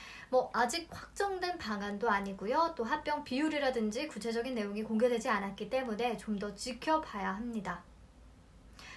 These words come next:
하지만 시장에서 기대하고 있는 부분은 그동안 셀트리온과 헬스케어 양사 간의 일감 몰아주기 관련 논란이 계속됐었는데 이 부분이 해결될 수 있을 것으로 보고 있고요.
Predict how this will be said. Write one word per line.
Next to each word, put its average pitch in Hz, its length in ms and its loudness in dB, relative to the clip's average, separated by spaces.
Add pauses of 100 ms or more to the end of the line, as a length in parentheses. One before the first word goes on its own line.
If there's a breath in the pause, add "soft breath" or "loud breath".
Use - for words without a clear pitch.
(160 loud breath)
하지만 320 360 2
시장에서 359 720 4
기대하고 262 460 4
있는 233 180 2
부분은 196 580 -2 (360 loud breath)
그동안 240 420 4
셀트리온과 302 920 4
헬스케어 311 840 0
양사 214 460 0
간의 233 320 2
일감 320 480 0
몰아주기 302 560 2
관련 240 260 0
논란이 202 360 -2
계속됐었는데 233 1000 -2 (240 loud breath)
이 233 140 -2
부분이 302 340 -2
해결될 349 420 0
수 - 120 -6
있을 285 380 -4
것으로 220 360 0
보고 196 240 -4
있고요. 240 480 -2